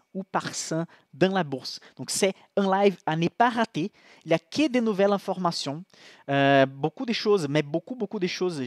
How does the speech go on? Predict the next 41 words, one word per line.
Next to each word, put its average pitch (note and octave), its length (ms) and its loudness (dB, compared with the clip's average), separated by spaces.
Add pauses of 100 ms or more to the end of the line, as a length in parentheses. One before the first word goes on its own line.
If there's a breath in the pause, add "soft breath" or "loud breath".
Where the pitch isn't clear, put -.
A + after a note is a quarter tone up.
(160)
vous C#3 160 -6
allez E3 160 0
pas - 240 -4
trouver G3+ 340 -2
dans F#3+ 140 0
le F3+ 80 -2
YouTube, F3+ 340 -4 (260)
euh, C3+ 240 0
français D3 520 -6 (240 soft breath)
et E3+ 80 2
même A3+ 220 0
sur G3 200 -12
le E3+ 60 -4
YouTube E3+ 240 -4
américain, D3 480 -4 (200 soft breath)
parce - 140 -8
que - 100 -12
ce D#3+ 60 -4
sont - 140 -10
des D#3 160 -6
informations D#3 500 -8
que - 80 -14
j'ai, D3 300 -8 (240 soft breath)
euh, B2+ 120 -2
prises F#3 300 -8
de D3 60 -6
plusieurs G3+ 480 -6
livres D#3 320 -10 (140)
et D#3 60 -4
plusieurs F3 320 -8
livres D#3+ 200 -8
d'investissement, C#3+ 760 -8
gestion C#3 280 -10
des C#3 80 -8
patrimoines C3+ 640 -8 (300 loud breath)
et E3 120 2
l'analyse C#3 560 -2 (300 soft breath)
des D#3 160 2
ratios D#3 380 -6
de C#3+ 60 -6
marché. C3+ 360 -8